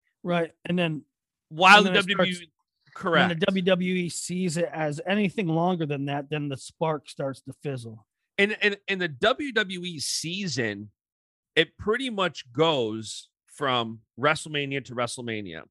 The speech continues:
Speaker 2: The night after WrestleMania, you see a lot of stuff. You see retirements, you see N X T call-ups. That's kind of the start of the season. So it could not be more perfect timing to have Gable show up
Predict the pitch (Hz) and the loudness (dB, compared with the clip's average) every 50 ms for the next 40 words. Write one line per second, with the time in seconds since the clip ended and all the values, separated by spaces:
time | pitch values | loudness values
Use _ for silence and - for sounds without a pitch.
0 | _ _ _ _ _ _ - 165 156 143 143 160 185 233 262 247 _ _ - 170 | _ _ _ _ _ _ -6 -4 -4 0 4 6 6 6 4 2 _ _ 0 2
1 | 175 180 - _ 180 165 151 156 156 - - 151 143 143 139 139 147 160 170 180 | 2 0 0 _ -2 0 2 2 0 0 -2 -6 -6 -6 -6 -6 -6 -6 -6 -4
2 | 196 208 208 185 _ _ _ _ _ _ 127 151 156 139 - - 165 147 139 131 | -4 -6 -8 -10 _ _ _ _ _ _ -8 -8 -8 -8 -8 -6 -2 -2 0 2
3 | 139 139 139 139 139 127 - - - 127 120 - - - - 120 123 120 117 - | 2 2 2 2 0 -2 -6 -4 -2 -2 -2 -2 -8 -14 -12 -10 -10 -10 -2 4
4 | 160 165 175 185 190 196 196 190 - - - - 135 135 123 - - 127 127 123 | 4 6 6 6 2 0 -2 -2 -6 -12 -14 -12 -12 -10 -10 -8 -8 -6 -6 -6
5 | 120 - - 139 135 139 135 135 - - - - - 156 165 170 156 - - 175 | -6 -4 -4 -2 0 0 -2 -2 -4 -8 -12 -10 -8 -8 -8 -8 -10 -4 0 2
6 | 165 170 175 180 180 175 - - - - _ _ _ _ _ _ - 135 156 190 | 2 2 4 2 2 0 -2 -6 -14 -16 _ _ _ _ _ _ -6 2 4 4
7 | 214 226 - - - 233 240 226 214 180 165 - - - - 175 160 160 156 156 | 4 2 0 -4 -4 -2 -2 -2 -4 -6 -6 -8 -10 -2 2 2 2 2 2 -2
8 | 131 120 - - - - 170 175 165 139 120 107 76 - _ _ _ _ _ _ | -6 -10 -8 -8 -8 -8 -8 -8 -8 -8 -8 -10 -12 -14 _ _ _ _ _ _
9 | - - 185 175 - 185 175 - _ - - - 202 277 302 277 240 233 226 208 | 0 0 0 2 2 -2 -4 -6 _ -10 -6 0 2 2 2 2 2 2 2 2
10 | 170 147 143 170 160 147 147 151 160 160 165 - - 160 160 - - 127 117 - | 0 -4 -8 -8 -8 -6 -4 -2 -2 -2 -2 -2 -2 -2 -2 -2 -6 -10 -12 -10
11 | - 202 208 233 170 131 117 110 117 117 - _ _ _ _ _ _ - 160 147 | -6 -4 -2 -2 -2 -2 -6 -8 -10 -12 -16 _ _ _ _ _ _ -8 -2 4
12 | 165 165 170 180 160 170 185 175 151 170 151 - - - 170 165 170 180 185 208 | 6 6 6 6 4 0 -4 -4 -4 -4 -6 -6 -4 0 2 2 2 4 2 0
13 | 208 | 0